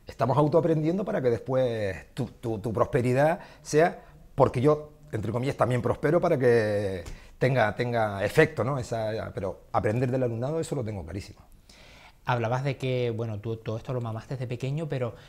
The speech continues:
Speaker 2: ¿hubo alguna vez prejuicios en tu entorno de, mm, el mundo de la música es complicado, no te va a ir bien, o, o vivir con esto te va a costar, o realmente te apoyaron cien por cien?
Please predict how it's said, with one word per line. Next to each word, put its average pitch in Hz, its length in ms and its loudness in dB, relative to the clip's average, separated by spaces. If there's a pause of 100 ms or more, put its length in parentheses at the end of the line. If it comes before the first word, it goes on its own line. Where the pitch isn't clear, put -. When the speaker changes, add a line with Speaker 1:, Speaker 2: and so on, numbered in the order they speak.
(140)
Speaker 2:
¿hubo 135 200 2
alguna 156 260 -2
vez 147 180 -6
prejuicios 135 960 -6 (200)
en 127 160 -8
tu 127 100 -8
entorno 131 500 -4
de, 120 320 -6 (540)
mm, 110 600 -10
el 123 80 -6
mundo 123 200 -2
de 123 60 -2
la 123 60 -4
música 123 240 -8
es - 60 -12
complicado, 123 1160 -2
no 120 140 -8
te 120 120 -4
va 113 140 -4
a 113 60 -4
ir 110 140 -8
bien, 131 600 -2
o, 113 500 -6
o 113 40 -8
vivir 120 300 -6
con 120 160 -6
esto 117 420 -8 (280)
te 127 100 -6
va 117 100 0
a 113 60 -4
costar, 170 600 -6
o 156 60 -4
realmente 135 360 -4
te 135 60 -4
apoyaron 113 540 -4
cien 113 140 -10
por 113 160 -12
cien? 104 200 -12